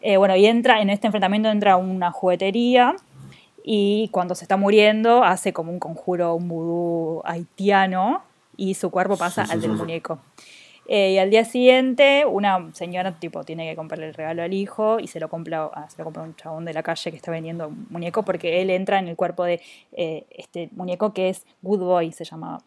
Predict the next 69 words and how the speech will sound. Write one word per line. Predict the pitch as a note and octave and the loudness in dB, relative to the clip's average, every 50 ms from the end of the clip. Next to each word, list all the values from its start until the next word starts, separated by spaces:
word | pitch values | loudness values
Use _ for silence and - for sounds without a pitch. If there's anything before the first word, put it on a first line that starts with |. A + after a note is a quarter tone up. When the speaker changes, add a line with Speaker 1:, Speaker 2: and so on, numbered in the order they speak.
| _ _ _ _ - _ _ _ _ _ _ - - | _ _ _ _ -20 _ _ _ _ _ _ -6 0
Speaker 1:
Eh, | - G#3 G3 F#3 F3 F3 E3+ E3+ E3+ E3+ - | 2 4 6 6 4 2 0 -2 -2 -2 2
y | - A3 | 4 4
bueno, | A3 G#3 G3+ G3+ | 4 6 4 4
de | G3+ G3 | 6 6
ahí | G3 G3+ G#3+ G#3+ A3 A3+ A#3 F#3+ | 6 6 4 4 2 2 2 0
el | D3+ | -2
muñeco | E3+ E3 E3 E3 D#3+ - E3+ D#3 D3+ | -4 -6 -8 -8 -6 -6 -6 -6 -6
claramente | - D3+ D#3+ D#3+ D#3+ E3 D#3+ D#3 | -10 -12 -12 -10 -8 -8 -8 -8
tiene | E3+ E3+ F3 E3+ | -8 -6 -6 -4
vida | E3+ F3 F3+ F3+ F#3 F#3 | -2 0 2 4 4 4
y | F3+ E3 | 2 0
empieza | D3+ - D#3 D3+ - D3+ D3 | -4 -8 -10 -12 -10 -10 -10
a | D3 D3+ D3+ | -12 -14 -14
matar. | D#3+ D#3 D#3 - D3 D3 D3 - | -16 -16 -16 -16 -16 -16 -16 -20
Tipo, | - D#3 - D3 C#3 | -20 -16 -14 -14 -14
primero | - - D#3 D#3 D#3 D#3+ | -14 -14 -12 -12 -10 -8
mata | E3 D#3 D#3+ F3 D#3+ | -8 -8 -6 -6 -6
a | D#3+ | -6
la, | D#3 C#3+ C#3 - - _ _ | -6 -6 -8 -10 -12 _ _
a | - F3 E3+ | -6 -6 -4
la | E3 D#3+ D#3+ - - - - - - - - - | -4 -4 -6 -6 -8 -10 -12 -14 -16 -18 -16 -12
amiga | - F3 F3 F#3 F#3+ G3+ G3 | -10 -8 -4 0 2 4 4
de | F#3 F#3 | 4 4
la | F3 E3+ | 2 0
madre | E3+ F3 F#3 F#3+ F#3 F#3 F3 - | 0 0 0 0 0 0 -2 -6
que | - | -10
está | G3 - - F3+ | -12 -10 -10 -8
cuidando | D#3+ F3 F3+ F3+ F#3 | -4 -4 -4 -4 -2
al | F3+ G3 | -2 0
nene, | G#3+ A3 A3 A3 G#3+ A3 A#3 B3+ B3 - - - - _ _ - | 0 2 2 2 2 2 2 2 0 -2 -8 -20 -20 _ _ -4
medio | F#3+ G3 G3+ G3 | 0 0 2 2
que | F3 F#3+ | 2 2
lo | F3+ E3 | 0 0
culpan | - F#3 G3 G3+ F3+ G3 G3+ G3 F#3 | 2 2 2 2 4 4 4 4 4
a-, | F3 E3+ D#3 | 2 0 -2
al | - D#3+ D#3+ E3 | -2 -4 -6 -6
pibe | - G3+ G3 F#3+ F#3+ F#3+ G3 F#3 | -4 -2 0 4 6 6 6 4
porque | E3+ - - - | 2 -2 -8 -8
es | - | -8
como | - D#3+ E3 | -6 -6 -4
el | E3+ E3 - - | -6 -6 -8 -12
que | - D#3+ | -16 -12
está | - - F3+ F3+ | -6 -4 -2 -2
en | F3 E3+ | -2 -4
el | E3+ E3 | -6 -6
medio, | F3 F3 F3 F3 F3 F3 F3+ F3+ F3+ D#3 | -4 -4 -2 -2 0 2 2 2 0 -2
como | D3+ D3 D#3 D3 | -8 -12 -14 -14
que | D3 | -14
lo | D#3 | -12
quiere | - E3+ E3 | -10 -10 -8
mandar | E3 E3 E3 F3 | -8 -6 -8 -8
a | |
un | F3 | -8
psiquiátrico, | - - D3 F3+ E3+ D#3+ E3 E3 - D#3 | -10 -8 -4 -4 -4 -4 -4 -6 -8 -8
pero | - - - | -10 -10 -14
es | - | -14
como, | - D#3 D3 - | -12 -8 -4 -4
Speaker 2:
Sí, | G#2+ G#2+ | -2 0
Speaker 1:
"Che, | F3 | 0
Speaker 2:
sí, | E3+ | -2
Speaker 1:
vos | D#3+ E3 G3 | -2 -2 -6
Speaker 2:
sí. | F3+ | -6
Speaker 1:
estás | - - D#3+ | -8 -10 -12
acá, | - E3 | -12 -12
es | D3 - | -12 -10
que | E3 D3+ | -10 -8
hay | D3 E3+ | -8 -8
una | E3 D#3 E3 | -8 -6 -4
muerte". | F3 F3+ F3 F3 E3 - F#3+ A#3 B3 | 0 0 0 0 0 0 0 0 0